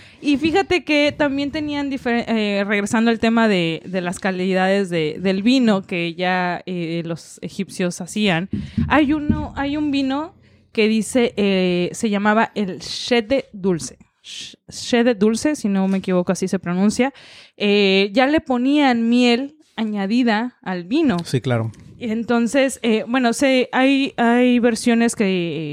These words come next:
Speaker 1: eh, se dice que el vino, eh, bueno, más bien esta, esta bebida se hacía con granada,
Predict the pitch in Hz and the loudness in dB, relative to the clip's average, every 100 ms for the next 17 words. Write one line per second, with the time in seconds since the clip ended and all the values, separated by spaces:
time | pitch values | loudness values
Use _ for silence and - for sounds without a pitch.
0 | 143 - _ - - 214 208 233 208 180 | -8 -12 _ -6 0 2 2 -2 -2 -2
1 | 214 220 220 - 190 190 175 196 175 175 | 0 2 2 0 -2 0 0 0 0 -2
2 | 175 190 185 208 190 170 - 202 - 220 | -2 -2 -2 -2 -2 -4 -6 -8 -4 -2
3 | 208 196 233 214 202 - 190 - 180 202 | 0 2 4 2 0 -6 -8 -6 -8 -10
4 | 202 190 185 247 262 247 | -10 -10 -2 2 2 0